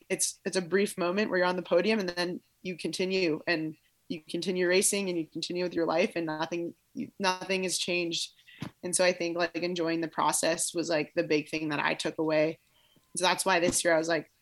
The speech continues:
really, like, enjoy the journey. Like, I did my Julia Journeys, like, buff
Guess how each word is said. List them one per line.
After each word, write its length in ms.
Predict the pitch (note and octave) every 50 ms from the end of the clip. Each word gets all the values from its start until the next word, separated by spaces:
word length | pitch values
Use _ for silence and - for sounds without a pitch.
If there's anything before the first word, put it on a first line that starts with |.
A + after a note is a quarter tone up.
| _ _ -
really, 320 | F#3 G3+ G3+ G3 G3+ G3
like, 280 | F#3 F3+ E3+ D#3+ - - _ _ _ _ _ _ _ - - - - - _ _ _ _ _
enjoy 380 | G3+ F#3 E3 F3+ F#3 G3 G#3 G3+
the 120 | F#3+ G3+
journey. 680 | F3+ F3+ F3+ F3 F3 F3 F3 F3 E3+ E3 E3+ F3 F3+ - _ _ _ _ _ -
Like, 280 | E3+ E3+ D#3+ D#3+ - - _ - - - _ _ _ _
I 60 | - D#3+
did 140 | E3 F#3
my 120 | F3+ E3+ E3+
Julia 340 | F#3 G3+ G3+ G3+ G3+ G3 G3
Journeys, 560 | F#3+ F#3 F#3+ G3 G3 F#3+ F#3+ F#3+ F#3+ F#3 -
like, 240 | F#3 F3 E3+ E3 - _ -
buff 320 | - G#3 F#3+ F#3 G3 -